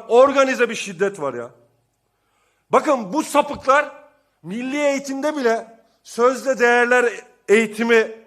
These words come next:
diye derslere falan giriyorlar, ders anlatıyorlar. Çocuklarımızın okullarına giriyorlar. Bunların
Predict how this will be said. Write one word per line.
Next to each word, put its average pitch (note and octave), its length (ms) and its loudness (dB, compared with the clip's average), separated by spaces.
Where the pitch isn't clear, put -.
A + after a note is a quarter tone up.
diye A3+ 460 -4
derslere G#3+ 440 2
falan A3+ 320 -2
giriyorlar, F#3+ 360 -2
ders A3 240 0
anlatıyorlar. C3+ 500 -8
Çocuklarımızın C4 760 0
okullarına G3 500 -4
giriyorlar. A#2 380 -18
Bunların C#4+ 680 0